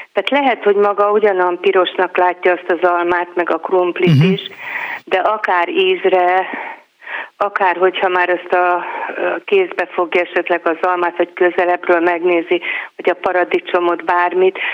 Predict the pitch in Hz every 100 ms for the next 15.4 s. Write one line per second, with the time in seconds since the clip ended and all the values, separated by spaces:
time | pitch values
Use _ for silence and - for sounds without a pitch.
0 | - - 196 - 262 196 180 180 175 165
1 | 170 180 170 170 - 170 170 160 - 170
2 | 160 175 175 - 247 226 180 175 185 170
3 | 170 165 - - 208 180 165 170 156 156
4 | 165 160 160 - 208 240 - _ _ -
5 | - - _ 170 - 185 180 170 160 170
6 | 165 170 180 175 - - _ 151 165 165
7 | 165 160 160 160 165 175 - 165 - 160
8 | 156 151 185 156 - 165 156 147 151 151
9 | 156 156 151 160 156 170 - - - -
10 | 180 214 - 160 165 160 160 156 165 165
11 | 156 - 170 160 160 143 143 - - 165
12 | 156 151 151 156 151 - - _ _ _
13 | _ - 160 120 131 123 175 180 180 -
14 | - - 156 160 156 - - 175 180 170
15 | - 165 160